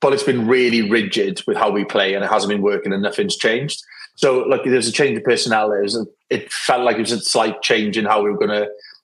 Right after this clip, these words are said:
go at the game. So I had no kind of problem with it. Um,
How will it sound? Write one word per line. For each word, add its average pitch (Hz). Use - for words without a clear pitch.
go 127
at 127
the 113
game. 98
So 110
I 120
had 147
no 123
kind 120
of 101
problem 117
with 98
it. -
Um, 107